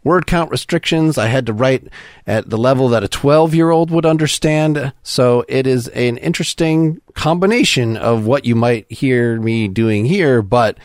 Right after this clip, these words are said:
yet not. So I will link to the order page from partially examined life dot com, the blog associated with this, or just look up Philosophy for Teens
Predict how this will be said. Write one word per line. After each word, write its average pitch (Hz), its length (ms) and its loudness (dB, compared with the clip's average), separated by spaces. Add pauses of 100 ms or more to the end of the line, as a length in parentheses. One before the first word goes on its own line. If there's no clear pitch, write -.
(220)
yet 104 340 0
not. 120 560 0 (340)
So 120 280 2
I 113 200 2
will 110 140 2
link 135 260 0
to 135 80 0
the 110 220 0
order 123 300 0
page 113 540 0
from 101 380 0
partially 107 300 -2
examined 98 300 0
life 90 180 0
dot 87 160 -2
com, 92 220 -2
the 80 80 -2
blog 90 260 0
associated 95 640 -2
with 92 220 -4
this, 92 340 -2 (340)
or 113 440 2
just - 360 -2
look 92 200 -2
up 80 100 -6
Philosophy 80 400 -4
for 82 260 -6
Teens 90 840 -2